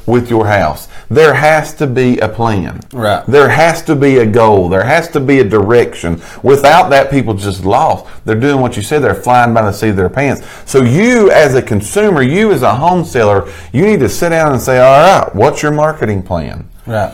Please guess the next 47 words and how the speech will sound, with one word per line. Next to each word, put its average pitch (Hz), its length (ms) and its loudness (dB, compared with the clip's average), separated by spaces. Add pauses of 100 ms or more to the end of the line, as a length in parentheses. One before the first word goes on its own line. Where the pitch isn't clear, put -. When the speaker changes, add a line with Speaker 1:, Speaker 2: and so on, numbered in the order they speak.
(100)
Speaker 1:
How's 139 340 0
this 151 140 -6
gonna 160 240 -2
be 151 140 -2
done? 131 420 -2
Where's 147 360 2
it 120 120 -2
gonna 107 200 0
be? 87 320 -4 (200)
Is 240 280 0
it 208 80 -2
gonna 175 220 0
be 113 180 0
in 90 180 -4
books? 85 360 -4
Is 220 200 2
it 196 80 0
gonna 170 240 0
be 117 140 0
on 98 200 -2
websites? 90 500 -4
Where, 180 380 0 (220)
where, 196 380 4
what, 175 360 2
how, 139 520 2
all 143 260 4
that 120 180 0
stuff?" 104 320 -2
You 139 180 -2
wanna 110 240 0
know 95 240 0
that 82 200 -6
up - 140 -8
Speaker 2:
Oh, 123 60 -2
Speaker 1:
front, 139 120 -2
Speaker 2:
yeah. 147 180 -6 (180)
Speaker 1:
right? 104 300 0
Speaker 2:
Yeah. 135 200 -4 (280)
Speaker 1:
And 104 140 0
that's 160 200 -2
just 113 220 -4
good 131 140 0
information 120 540 -2
that's 101 120 -2
gonna 107 220 0
lead 98 340 0
you 156 720 0